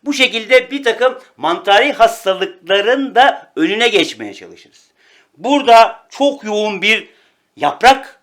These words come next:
kümesiyle birlikte bu iyice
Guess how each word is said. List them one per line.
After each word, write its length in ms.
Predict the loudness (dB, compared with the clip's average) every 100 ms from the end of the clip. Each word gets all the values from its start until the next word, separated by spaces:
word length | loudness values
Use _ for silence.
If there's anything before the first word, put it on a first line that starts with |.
| _ -8
kümesiyle 720 | -2 -2 -2 -4 -4 -4 -8
birlikte 760 | -6 -4 -4 -6 -2 0 0 -6 _ _
bu 500 | -8 -2 -2 -4 -12 _ _ _ -12
iyice 760 | -2 0 2 4 2 2 -6